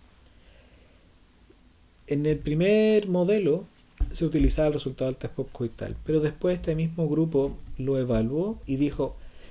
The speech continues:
"El test postcoital que está abajo para predecir embarazo es muy bueno, pero si se lo agregamos al modelo no mejora mucho". Por lo tanto, hoy día ya no, ya se, es un muy buen test solo,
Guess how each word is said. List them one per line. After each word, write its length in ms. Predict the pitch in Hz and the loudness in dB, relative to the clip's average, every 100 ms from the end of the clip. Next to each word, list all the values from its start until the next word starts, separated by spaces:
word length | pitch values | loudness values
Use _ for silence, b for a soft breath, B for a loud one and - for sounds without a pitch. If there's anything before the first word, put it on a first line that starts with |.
| B - | B -2
"El 140 | 160 | 0
test 300 | - 214 - | 2 0 -2
postcoital 560 | - - - 165 165 160 | -14 -14 -4 0 0 0
que 80 | 160 | -4
está 180 | - | -4
abajo 300 | 131 147 - | -2 -2 -4
para 200 | 139 123 | -4 -2
predecir 320 | 127 117 113 151 | 0 -2 -2 -2
embarazo 300 | 143 147 147 | -2 -4 -4
es 60 | |
muy 220 | 139 175 | -2 0
bueno, 380 | 165 143 127 113 - - - - - - - - | 2 2 0 -4 -10 -20 -20 -20 -20 -20 -20 -4
pero 220 | 147 139 | 0 0
si 140 | 117 127 | -2 -4
se 120 | - | -2
lo 100 | 131 | 0
agregamos 640 | 127 123 131 151 170 165 | 0 0 -2 -2 -2 -2
al 140 | 160 143 | -2 -2
modelo 580 | 139 131 139 165 180 | -2 -2 0 0 0
no 160 | 165 156 | -2 -2
mejora 460 | 160 147 165 156 131 | -2 -2 -2 -2 -2
mucho". 400 | 139 131 - 123 | -4 -8 -8 -8
Por 100 | 139 | -6
lo 80 | |
tanto, 340 | 139 160 175 170 B B B B B - | -2 0 0 0 B B B B B -8
hoy 120 | 156 | -6
día 200 | 151 175 175 | 0 2 2
ya 180 | 180 | 2
no, 160 | 185 196 | 0 -6
ya 220 | 156 175 | -4 -2
se, 260 | 175 - 160 - _ - | -2 -4 -8 -8 _ -8
es 100 | 143 | -2
un 160 | 160 160 | 0 2
muy 200 | 175 208 | 4 2
buen 340 | 185 196 180 175 | 2 0 0 -2
test 300 | 185 175 - | -4 -4 -10
solo, 640 | - - 214 196 127 180 | -6 -2 2 2 2 0